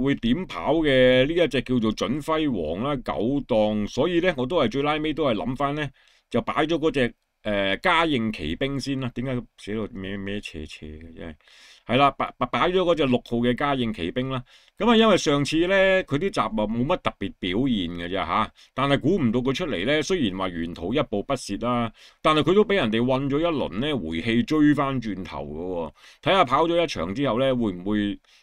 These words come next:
呃，再有啲進步啦下？呢隻嘉應奇兵啊，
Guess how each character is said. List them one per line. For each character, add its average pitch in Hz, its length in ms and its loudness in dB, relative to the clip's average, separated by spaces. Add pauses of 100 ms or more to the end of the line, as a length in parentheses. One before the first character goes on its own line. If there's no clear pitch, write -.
(140)
呃， 107 220 0
再 123 140 0
有 110 220 2
啲 139 120 0
進 101 300 -2
步 92 220 -2
啦 120 260 0
下？ 98 220 -4
呢 131 120 -4
隻 110 120 0
嘉 120 220 -4
應 90 220 -6
奇 71 200 -10
兵 104 220 -6
啊， 95 200 -6